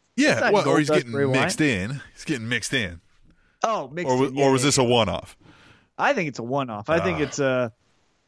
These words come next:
Speaker 2: next time he wants to show up kind of thing, he will, but I don't, I mean, maybe I'm wrong, but I don't see that being, 'cause No Mercy's this Sunday.
Speaker 1: Yep.
Speaker 2: Right?
Speaker 1: Yeah.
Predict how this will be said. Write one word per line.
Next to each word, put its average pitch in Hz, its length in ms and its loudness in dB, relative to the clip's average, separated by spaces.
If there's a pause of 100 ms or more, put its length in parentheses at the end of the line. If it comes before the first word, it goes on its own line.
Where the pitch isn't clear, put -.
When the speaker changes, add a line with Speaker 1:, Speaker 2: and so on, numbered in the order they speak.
(100)
Speaker 2:
next 156 380 0
time 147 300 0
he 135 160 -2
wants 135 320 0
to 127 180 2
show 127 360 2
up 113 180 0
kind 127 240 2
of 113 80 -4
thing, 117 240 2
he 120 140 0
will, 120 220 2 (260)
but 104 320 0 (280)
I 117 140 0
don't, 113 160 0 (280)
I 240 100 2
mean, 269 160 4
maybe 214 220 4
I'm 131 140 -2
wrong, 117 220 -4
but 131 160 -2
I 160 80 2
don't 143 180 0
see 139 140 -4
that 123 200 -2
being, 117 480 -6
'cause 202 280 2 (400)
No 208 120 2
Mercy's 240 480 0
this 190 140 -2
Sunday. 247 480 0 (440)
Speaker 1:
Yep. 92 260 0 (1300)
Speaker 2:
Right? 170 280 -4 (280)
Speaker 1:
Yeah. 87 260 0